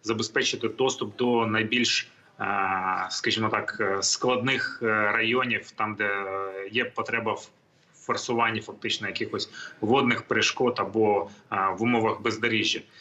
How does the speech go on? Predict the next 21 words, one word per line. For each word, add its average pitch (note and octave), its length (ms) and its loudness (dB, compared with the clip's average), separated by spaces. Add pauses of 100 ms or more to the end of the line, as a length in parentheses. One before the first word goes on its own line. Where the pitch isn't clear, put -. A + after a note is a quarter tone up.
(240)
І, G#2 120 0
безумовно, C3+ 440 2
ми B2 120 2
робимо A#2 340 2
все C3 220 -2
для A#2+ 140 0
того, A2+ 160 0
щоб - 180 -2 (140)
доставити A#2 880 2
найбільш A2 420 0
тяжких - 540 -2
хворих B2 460 0
чи - 120 -4
поранених A#2+ 640 0 (300)
до A#2+ 100 -2
тих - 440 -4
місць, B2+ 200 2
де A#2+ 100 2
їм A2+ 160 4
може A2 300 2
надана A2 640 2